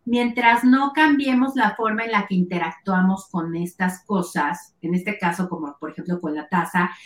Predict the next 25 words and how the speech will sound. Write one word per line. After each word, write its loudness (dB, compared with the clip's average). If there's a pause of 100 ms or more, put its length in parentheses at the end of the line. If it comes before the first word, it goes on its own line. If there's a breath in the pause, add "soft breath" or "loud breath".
(260 loud breath)
mientras 4 (640)
no 6
acepte 2
la 4
realidad 2
de -2 (180)
que 0
es -6
un 2
vaso, 2
o -2
sea, 2
de -6
que -20
no 0
es -2
una 0
taza, -2 (440)
va 6
a 4
seguir -2
siendo 2
un -4
problema 2
gravitacional. 0